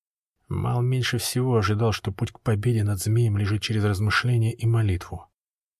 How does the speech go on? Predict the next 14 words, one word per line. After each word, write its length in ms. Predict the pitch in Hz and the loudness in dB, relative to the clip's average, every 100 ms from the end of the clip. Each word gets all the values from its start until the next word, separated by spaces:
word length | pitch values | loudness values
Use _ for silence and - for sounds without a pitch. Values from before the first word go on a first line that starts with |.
| _ _ _ | _ _ _
Но 180 | 90 90 | -4 -2
разве 240 | 92 90 | -2 -2
он 100 | 90 | -4
способен 580 | 87 - 98 - 98 95 | -4 -6 -6 -4 -2 -4
уподобиться 600 | - - 113 98 92 - | -6 -6 -2 0 -2 -4
каменному 560 | 110 - 101 101 101 107 | -6 -2 0 0 0 0
изваянию? 680 | 98 110 107 95 82 82 - _ _ _ _ _ _ _ _ - | 0 2 2 0 -2 -6 -10 _ _ _ _ _ _ _ _ -6
Действовать 640 | 90 98 - - 78 - | 0 0 0 -6 -8 -6
его 160 | 85 | -6
призвание, 560 | 78 98 95 98 92 87 | -2 -2 0 0 0 -2
сражаться, 580 | - 101 92 107 - 98 | 0 0 2 0 0 -4
покажив 560 | - - 104 104 101 | -4 -2 0 0 -2
победителю 580 | - 104 107 113 113 110 | 0 0 2 2 2 2
умереть, 460 | 110 113 107 92 | 4 6 4 2